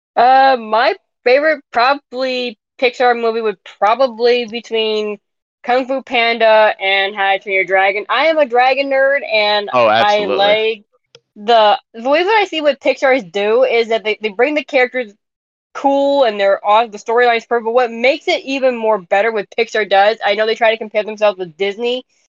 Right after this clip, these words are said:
Speaker 1: is the scenery and the music that they bring to these movies of Pixar. I know that Pixar works with Disney now, but before that, it was just themselves a bit.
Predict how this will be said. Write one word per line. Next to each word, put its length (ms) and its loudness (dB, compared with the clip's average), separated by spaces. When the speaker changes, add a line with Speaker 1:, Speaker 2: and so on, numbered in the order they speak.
Speaker 1:
is 240 -2
the 100 -4
scenery 840 -4
and 260 -2
the 100 0
music 840 -4
that 180 0
they 120 0
bring 540 0
to 120 -8
these 260 -8
movies 580 -6
of 180 0
Pixar. 460 0
I 60 2
know 120 0
that 180 2
Pixar 440 2
works 220 -2
with 140 -10
Disney 300 0
now, 240 0
but 220 -2
before 400 2
that, 360 0
it 80 -4
was 80 -8
just 180 -2
themselves 580 -2
a 60 -6
bit. 320 -6